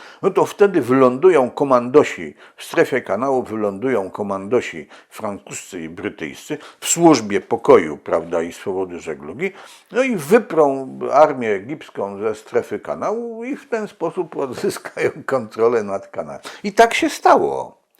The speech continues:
I tak się stało, tyle tylko, że jeden błąd został zrobiony, mianowicie i Wielka Brytania, i Francja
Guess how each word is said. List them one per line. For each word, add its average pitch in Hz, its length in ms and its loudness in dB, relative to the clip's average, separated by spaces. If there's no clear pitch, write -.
I 170 100 -8
tak 196 220 0
się 131 140 -6
stało, 123 360 -2
tyle 220 340 -2
tylko, 190 420 -4
że 147 340 -4
jeden 156 380 0
błąd 147 380 -4
został 87 420 -6
zrobiony, 85 460 -8
mianowicie 123 680 -2
i 175 300 -10
Wielka 147 420 -2
Brytania, 120 520 -4
i 98 120 -8
Francja 80 600 -8